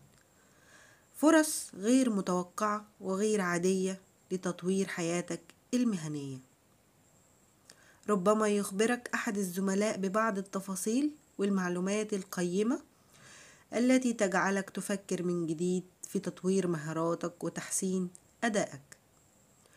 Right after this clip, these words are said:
يتصل بك العديد من الأشخاص، ومنهم من يبلغك بالأخبار السارة. هذه الأخبار ستجعل يومك سعيدًا وستغير مزاجك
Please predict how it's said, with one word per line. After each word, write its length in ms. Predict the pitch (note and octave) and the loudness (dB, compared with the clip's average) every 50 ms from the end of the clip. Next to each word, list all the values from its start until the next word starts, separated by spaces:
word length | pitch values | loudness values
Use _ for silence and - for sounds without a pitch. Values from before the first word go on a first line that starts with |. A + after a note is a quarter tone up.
| - - - - - _ _ - | -20 -20 -20 -20 -20 _ _ -2
يتصل 520 | A3 A3+ A3+ - C4+ D4 - C#4+ C4+ B3 | -2 -2 0 -2 0 0 2 2 0 0
بك 240 | G3+ F3+ A3 A3 - - _ - - _ _ | 2 0 -2 -4 -4 -12 _ -20 -20 _ _
العديد 520 | G#3+ G#3 G#3 F#3 F#3 F3+ F3+ G3+ G#3 F#3 G3 | -4 0 2 2 2 2 0 -2 -2 0 0
من 160 | G3 F#3 F3 | 0 0 0
الأشخاص، 840 | E3 - - E3+ - - - - F3+ F3+ F#3+ F#3+ - - - - - _ | -2 -4 -4 -6 -6 -6 -2 -2 -2 -2 -2 -4 -8 -12 -16 -18 -14 _
ومنهم 580 | F#3 F#3+ G#3+ A#3+ B3 A#3 G3 F#3+ A3 A3 A3+ A3+ - - - - - - - - _ - | -2 0 2 2 0 -2 -2 -4 -4 -4 -4 -6 -10 -16 -20 -20 -20 -20 -20 -12 _ 0
من 180 | A#3 B3 A#3+ | 2 4 4
يبلغك 480 | B3 A#3+ A3 G3+ A3 A3+ A3 G#3+ G#3+ G#3 | 4 4 2 2 2 0 0 0 -2 -4
بالأخبار 680 | F#3+ F#3+ G3+ - - F#3 - F#3+ F3 F#3+ G3+ G#3 G3 | -2 -2 -2 -2 -2 -4 -6 -4 -2 -2 0 0 0
السارة. 580 | G3 - - - - F3+ F3+ F3 F3+ G#3 A3 - _ _ _ _ _ _ _ _ - _ _ _ | -2 -4 -4 -2 -2 -2 -2 -2 -4 -6 -8 -10 _ _ _ _ _ _ _ _ -20 _ _ _
هذه 400 | - A#3 A#3 A3+ G#3+ A3+ A3+ G#3+ | 0 2 4 4 4 2 2 0
الأخبار 580 | A3+ - - E3 - E3 E3 F3+ F#3 F#3+ F#3+ F#3+ - - - _ | 0 -2 -4 -6 -8 -4 0 0 0 0 0 -4 -10 -18 -14 _
ستجعل 540 | - G3 F#3 - F#3+ E3+ E3+ D#3+ D#3+ D#3+ E3 | -6 -4 -2 -2 0 2 2 2 2 2 0
يومك 420 | F3 F3 F3+ F#3+ F#3 F3+ F3 F3+ - - - | 0 0 0 0 0 -2 -2 -4 -8 -12 -12
سعيدًا 640 | - - - G3 G3 G#3+ A3 G#3 F3+ D#3 C#3+ D3 D3 D3 - - _ _ _ _ _ _ _ _ _ - - - - _ _ - | -10 -2 0 2 2 2 2 0 -2 -4 -4 -6 -8 -12 -16 -20 _ _ _ _ _ _ _ _ _ -20 -20 -20 -20 _ _ 0
وستغير 840 | A#3 A#3+ - A3+ G#3+ G3 E3+ D#3 E3+ E3+ F3 F#3 F3+ F#3 F3+ F3 F3 | 2 2 4 2 2 2 0 2 2 2 2 2 2 0 0 0 0
مزاجك 680 | F3 E3 D#3+ E3+ F3+ F#3 F3+ E3 E3+ E3 E3+ - - | -2 -2 0 0 0 0 0 0 -2 -4 -6 -10 -18